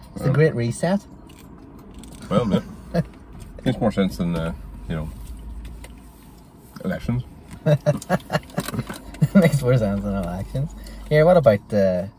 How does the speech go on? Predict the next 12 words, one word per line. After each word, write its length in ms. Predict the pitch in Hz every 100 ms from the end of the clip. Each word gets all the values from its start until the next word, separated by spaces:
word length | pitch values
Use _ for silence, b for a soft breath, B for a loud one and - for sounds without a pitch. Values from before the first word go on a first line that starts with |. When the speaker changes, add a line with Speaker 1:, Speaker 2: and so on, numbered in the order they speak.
| - B B -
Speaker 1:
there's 140 | - 110
a 40 |
by-election 800 | 101 104 110 123 139 143 - 165
in, 220 | 135 110
uh, 420 | 98 90 80 78 - 92
down 160 | 98 90
in 280 | 92 92 98
Dublin 340 | 92 90 131
now 140 | 147 160
at 80 |
the 60 | -
minute. 300 | 101 160 -